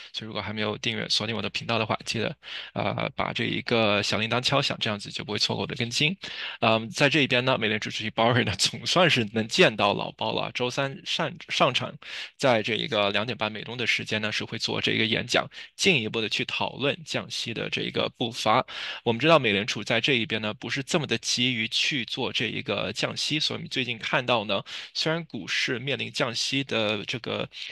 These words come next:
步伐是被推后了，但是指数依然是持高的，因为芯片半导体的这一个 momentum。但是上一周英特尔的这个财报呢，不是这么的理想，呃，日内呢也是大跌超过百分之十的，所以我们看到芯片半导体的这一个热度呢，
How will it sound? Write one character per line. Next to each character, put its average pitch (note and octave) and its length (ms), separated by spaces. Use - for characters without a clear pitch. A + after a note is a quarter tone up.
步 G#3+ 160
伐 A2 260
是 B2+ 120
被 C3 160
推 - 260
后 - 300
了， - 200
但 C3+ 180
是 B2 360
指 - 160
数 D3 280
依 E3 160
然 A#2+ 280
是 - 160
持 - 260
高 B2+ 220
的， A#2+ 100
因 B2 140
为 B2 100
芯 C3 220
片 B2 140
半 A#2 100
导 G#2+ 100
体 A2+ 160
的 G2+ 120
这 A#2+ 140
一 A2+ 60
个 A2+ 80
momentum。 A#2 460
但 F3+ 140
是 D#3+ 80
上 D#3 240
一 B2 80
周 C3 240
英 C#3 180
特 C#3 140
尔 A2 80
的 G#2+ 100
这 A2+ 160
个 G#2+ 100
财 - 280
报 A#2 160
呢， A2 80
不 G#2+ 100
是 A#2 100
这 - 80
么 B2+ 80
的 A2 120
理 G#2+ 240
想， - 240
呃， G#2 340
日 C3 160
内 A#2+ 160
呢 G#2 100
也 - 60
是 - 120
大 A2+ 240
跌 A2+ 160
超 A2+ 200
过 A2 100
百 - 120
分 A#2 100
之 A2 100
十 - 320
的， A#2 160
所 - 140
以 - 20
我 - 0
们 - 100
看 B2 240
到 A2+ 160
芯 A#2+ 140
片 B2+ 80
半 A#2+ 140
导 A#2+ 100
体 B2 160
的 - 120
这 A#2 120
一 A2+ 60
个 A2+ 80
热 C#3 240
度 G#2+ 180
呢， G#2 160